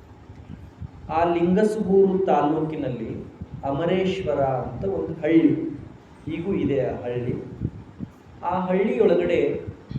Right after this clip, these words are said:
ದಂಪತಿಗಳಿದ್ರು, ಮಾರಯ್ಯ,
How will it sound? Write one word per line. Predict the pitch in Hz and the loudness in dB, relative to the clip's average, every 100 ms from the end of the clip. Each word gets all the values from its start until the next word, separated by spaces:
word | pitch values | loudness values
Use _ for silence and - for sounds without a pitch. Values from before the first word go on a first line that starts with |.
| - - - - - - - - - - - - - - | -10 -16 -20 -20 -20 -20 -20 -20 -20 -16 -14 -14 -18 -6
ದಂಪತಿಗಳಿದ್ರು, | 160 160 - - 220 175 143 - - - - - - - - - 139 135 | -2 -2 6 6 6 2 0 -4 -10 -16 -20 -20 -20 -20 -20 -20 -10 -4
ಮಾರಯ್ಯ, | 151 165 175 196 156 139 | 0 2 4 4 4 0